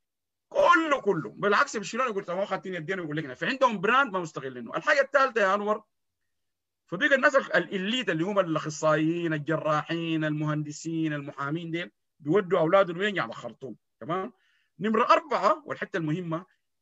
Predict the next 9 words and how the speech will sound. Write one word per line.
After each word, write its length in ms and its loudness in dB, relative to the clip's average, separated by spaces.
كل 280 -2
ما 120 4
انت 140 0
ماشي 300 4
لو 80 0
لاحظت 240 -4
في 80 -10
التعليم 420 -4
بقى 380 -4